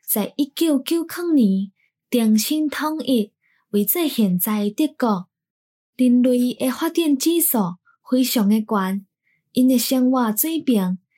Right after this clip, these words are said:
是世界前几名，不管是教育、环境绿化、动物保护、医疗的体系，拢是世界一流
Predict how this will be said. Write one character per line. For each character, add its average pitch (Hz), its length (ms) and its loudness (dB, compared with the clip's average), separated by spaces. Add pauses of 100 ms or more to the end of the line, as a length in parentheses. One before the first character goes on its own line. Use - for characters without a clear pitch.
(160)
是 - 180 -4
世 320 320 -2
界 185 260 -2
前 208 260 -2
几 294 220 -2
名， 185 380 -2 (520)
不 208 220 2
管 302 300 -2
是 220 180 -2
教 285 300 0
育、 240 120 2 (600)
环 220 340 2
境 320 260 2
绿 220 120 2
化、 185 400 -6 (480)
动 196 200 2
物 202 140 2
保 311 320 -2
护、 247 380 0 (420)
医 240 220 2
疗 214 240 0
的 214 80 0
体 320 260 -4
系， 254 400 0 (420)
拢 320 240 -4
是 220 200 0
世 339 260 -2
界 190 320 -4
一 349 140 -2
流 170 120 0